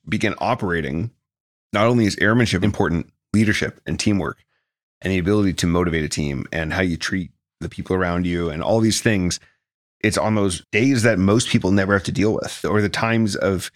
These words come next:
of immense pressure and stress that most people will not encounter. And then how are you still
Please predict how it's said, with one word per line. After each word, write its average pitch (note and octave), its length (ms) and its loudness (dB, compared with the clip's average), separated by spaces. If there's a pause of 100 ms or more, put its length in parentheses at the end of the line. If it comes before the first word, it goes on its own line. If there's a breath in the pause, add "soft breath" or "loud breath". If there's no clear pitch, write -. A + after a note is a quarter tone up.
(380)
of F#2+ 140 0
immense G2 400 0
pressure G2 460 0
and F2 120 0
stress G2+ 500 0
that F2 200 0
most F#2 260 0
people G2 300 0
will F2+ 120 2
not F2+ 360 0
encounter. F2 580 -4 (380 soft breath)
And F#2 160 0
then G2+ 160 2
how F#2 180 0
are D#2+ 100 -2
you D2 140 -2
still A#1+ 500 -4